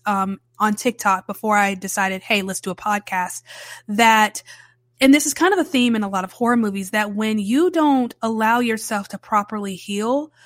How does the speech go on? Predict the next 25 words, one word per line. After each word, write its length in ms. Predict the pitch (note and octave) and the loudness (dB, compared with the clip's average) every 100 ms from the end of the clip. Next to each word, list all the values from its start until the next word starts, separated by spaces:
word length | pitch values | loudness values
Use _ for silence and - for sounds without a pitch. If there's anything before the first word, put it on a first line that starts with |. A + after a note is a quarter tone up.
| - - | -20 -14
that's 340 | G#3+ A#3+ C#4 - | 0 4 4 2
when 160 | D4 | 2
you 120 | C4 | 2
can 160 | B3+ B3+ | 0 -2
invite 580 | G#3+ F#3+ F3+ G#3 G3 F3+ | -2 -2 -2 -2 -4 -6
bad 400 | G3 F#3+ F3+ F#3 | -4 -2 -4 -8
things 540 | - G3 F3+ F3 F3 | -12 -10 -10 -12 -12
in. 300 | F3+ E3+ G3 | -14 -14 -18
That's 260 | G3+ G#3 - | -6 -6 -2
when, 240 | A#3+ A3 G3 | -2 -2 -2
that's 280 | A#3+ D#4 | -2 0
when 100 | D4+ | 2
the 180 | C4 G#3 | 2 0
evil 260 | A3+ G#3 F#3+ | -4 -4 -6
gets 300 | F#3+ F#3 - | -8 -10 -10
in, 120 | F#3 | -10
is 140 | F#3 | -10
when 120 | G3 F#3+ | -8 -6
you 100 | C4+ | 0
don't 140 | D#4 | 0
allow 220 | B3 G#3+ | 2 0
yourself 400 | G#3+ G#3 - G3+ | -2 -4 -8 -10
to 80 | G3 | -10
properly 500 | - F#3+ F#3+ G3 F#3+ | -6 -4 -4 -6 -12
heal, 420 | F3 F#3 G3+ A3+ | -8 -4 -4 -6